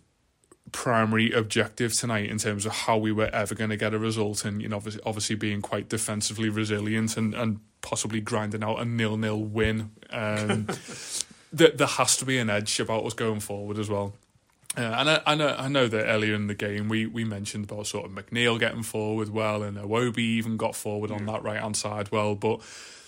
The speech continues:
Speaker 1: you know, there's no fooling us in terms of what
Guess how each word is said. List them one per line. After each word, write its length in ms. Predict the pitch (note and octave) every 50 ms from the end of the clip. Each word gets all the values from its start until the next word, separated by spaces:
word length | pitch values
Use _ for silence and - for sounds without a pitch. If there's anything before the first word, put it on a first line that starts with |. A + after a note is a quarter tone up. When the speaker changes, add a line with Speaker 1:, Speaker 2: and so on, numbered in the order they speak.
| - _ _ _ _
Speaker 1:
you 140 | - C3 A#2+
know, 160 | A2 G2+ G2 - - _ _ _ _ _ _ _ -
there's 260 | - C#3+ B2 C#3 C3 A#2+
no 180 | C3 C3 C3 B2+
fooling 560 | - - - A#2 G2 G2 G#2 G#2+ A2 G#2 G2+
us 360 | G2+ G#2 G2+ G2+ - - - - -
in 120 | A#2 G#2
terms 320 | G2+ G#2+ G#2+ G#2 G2+ G2+
of 140 | A2+ G#2 G#2 A2
what 240 | G#2 G2+ - -